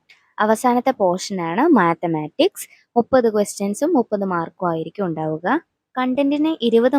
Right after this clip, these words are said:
മാർക്കും പെഡഗോജിക്ക് പത്ത് മാർക്കും ആണുള്ളത്. കണ്ടന്റിൽ ഉൾപ്പെടുത്തിയിട്ടുള്ള ഭാഗങ്ങൾ നമ്പേഴ്സ്, natural numbers, place value, ordering, addition, subtraction, multiplication and division of natural numbers, factors and multiples,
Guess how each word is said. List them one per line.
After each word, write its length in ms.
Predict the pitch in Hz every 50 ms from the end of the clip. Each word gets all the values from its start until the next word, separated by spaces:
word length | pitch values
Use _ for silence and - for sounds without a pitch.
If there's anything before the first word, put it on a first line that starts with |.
| 247
മാർക്കും 360 | 190 165 160 160 - - 247 311 - _ _
പെഡഗോജിക്ക് 580 | 226 208 202 190 190 208 202 190 196 - - 285 -
പത്ത് 220 | 294 285 - 285 247 208
മാർക്കും 280 | 180 170 - - 175 170
ആണുള്ളത്. 420 | 170 170 165 165 165 165 170 208 285 415 - _ _ _ _ _ _ _ _ _
കണ്ടന്റിൽ 480 | 277 277 277 302 311 320 330 330 311 302
ഉൾപ്പെടുത്തിയിട്ടുള്ള 640 | 262 226 208 220 208 208 - 220 226 220 226 220 214 202 190
ഭാഗങ്ങൾ 420 | 185 170 160 160 160 160 165 220 302 415 - _ - 202
നമ്പേഴ്സ്, 480 | 202 202 202 202 190 165 165 160 - - - _ _ _ _ _ _ _ 190
natural 400 | 185 175 - - 208 208 202 208 208
numbers, 420 | 196 190 185 202 254 302 - - - _ _
place 320 | 185 175 175 196 202 -
value, 400 | - 196 190 190 190 190 208 220 - - 180 165
ordering, 380 | 165 170 170 175 185 233 285 339 - _ _
addition, 520 | 170 170 160 165 165 175 - - 269 302 - - - - _
subtraction, 840 | _ - 214 208 - - - - 208 175 165 - - - 254 311 - _ _ 190
multiplication 840 | 185 185 180 - 240 233 226 208 175 - 170 165 165 - - 262 277 - -
and 240 | 180 165 165 170 165
division 360 | 165 165 180 202 - - 254 247
of 200 | 269 285 - -
natural 480 | 196 170 170 170 - - 214 220 220 208 185
numbers, 420 | 165 165 160 170 220 320 - - _ _ - - - _ _ _ 277
factors 440 | 269 277 285 - _ 320 330 330 -
and 180 | 311 277 247
multiples, 720 | 226 202 180 175 - _ 202 - _ 214 226 247 254 -